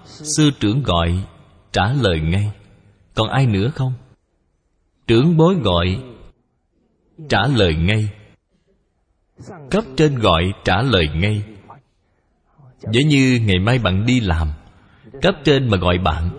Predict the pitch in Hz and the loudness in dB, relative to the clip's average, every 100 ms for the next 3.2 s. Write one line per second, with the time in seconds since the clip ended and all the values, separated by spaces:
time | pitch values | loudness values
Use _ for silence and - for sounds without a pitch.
0 | - - 107 110 98 95 87 - 226 139 | -6 -2 0 2 0 0 -2 -4 -2 0
1 | 151 160 107 95 - - _ _ _ _ | 2 4 2 -2 -10 -20 _ _ _ _
2 | _ _ _ _ _ - - 160 139 160 | _ _ _ _ _ -20 -12 -4 0 2
3 | 180 | 2